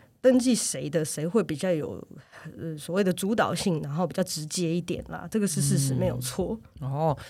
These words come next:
Speaker 2: 所以，呃，其实在，在目前台湾的这个法律还是会认为登记谁的名字，在未来谁就有处分的权利嘛，对不对？
Speaker 1: 对。
Speaker 2: 哎，那我，我，我们这时候海豚就想问一些情境题啊，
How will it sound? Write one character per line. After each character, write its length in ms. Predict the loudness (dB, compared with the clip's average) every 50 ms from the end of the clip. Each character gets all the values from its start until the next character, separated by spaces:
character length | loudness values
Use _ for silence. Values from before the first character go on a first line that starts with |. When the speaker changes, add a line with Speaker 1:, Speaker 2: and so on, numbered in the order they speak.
| -10 0
Speaker 2:
所 100 | 2 2
以， 120 | 2 2 0 -6 -12 -4
呃， 200 | -2 0 0 0
其 200 | -2 -2 -2 -2
实 120 | -2 -2 -4
在， 400 | -2 0 2 4 4 2 0 -2 -8 _ -20 _
在 340 | -2 2 2 4 4 2 0
目 200 | 2 2 2 2
前 180 | 2 0 -2 -2
台 120 | 0 0
湾 120 | 0 2 2
的 80 | 2
这 80 | 2 4
个 120 | 4 2
法 180 | 2 0 -2 0
律 100 | 0 0
还 200 | 0 -2 -2 -4
是 160 | -4 -2 0
会 120 | 2 2 4
认 220 | 4 4 4 4
为 140 | 2 0 2
登 200 | 2 2 2 2
记 140 | 2 2 0
谁 240 | 0 2 0 0
的 80 | 0 2
名 240 | 2 2 2 0 0
字， 140 | -2 -4 -4
在 200 | -2 -2 -2 0
未 340 | 2 4 4 6 6 4 2
来 340 | 2 2 2 2 2 0 0
谁 300 | -2 0 0 2 2 2
就 220 | 4 2 2 4
有 160 | 4 0 -2 -4 -8
处 440 | -10 -8 -8 -4 -2 -2 -2 -2 -6 -4
分 160 | 0 2 2
的 100 | 2 2 0
权 420 | 0 -2 -2 -2 -2 -2 0 0
利 180 | 2 2 2 0
嘛， 140 | 0 0 0
对 80 | 2
不 60 | 2
对？ 140 | 2 2 2 -2 -4
Speaker 1:
对。 160 | -6 -4 -4 -4 -2 0
Speaker 2:
哎， 100 | 2 4 6
那 120 | 6 4 4 0 -2 4
我， 120 | 6 6
我， 240 | 6 8 6 6 6 6
我 80 | 6 6
们 160 | 6 6 8
这 100 | 8 8
时 80 | 8 10
候 240 | 8 8 8 6 4 0 -2
海 180 | 0 2 4 4
豚 100 | 4 4
就 80 | 4
想 160 | 4 4 4
问 120 | 4 4 4
一 40 | 6
些 140 | 4 4
情 260 | 2 2 0 2 2 2
境 240 | 2 2 0 0
题 240 | -2 -2 -4 -4 -2
啊， 120 | -2 -2